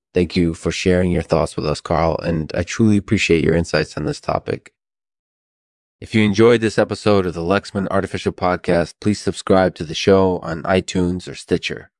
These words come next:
You can also follow us on Twitter and Facebook to keep up to date with all the latest news and discussions.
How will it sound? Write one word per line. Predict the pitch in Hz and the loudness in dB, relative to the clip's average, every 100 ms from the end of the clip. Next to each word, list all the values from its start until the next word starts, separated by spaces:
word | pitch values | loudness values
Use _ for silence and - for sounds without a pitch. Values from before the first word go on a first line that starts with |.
| - | -14
You | 82 | 0
can | 101 | 4
also | 101 - | 4 2
follow | 92 98 95 92 | 0 2 4 2
us | - | 0
on | 87 | -4
Twitter | - 98 92 | 2 4 4
and | 85 | 2
Facebook | - 92 - 85 - | 2 0 0 -6 -6
to | |
keep | - 92 | -8 -6
up | 90 - | -4 -6
to | 76 | 0
date | 87 85 | 2 2
with | 82 82 | 0 -2
all | 82 | -2
the | 82 | -2
latest | 87 87 - | -2 -4 -4
news | 90 92 82 | -2 -2 -4
and | |
discussions. | 80 - 78 76 82 73 | -10 -6 -4 -4 -6 -10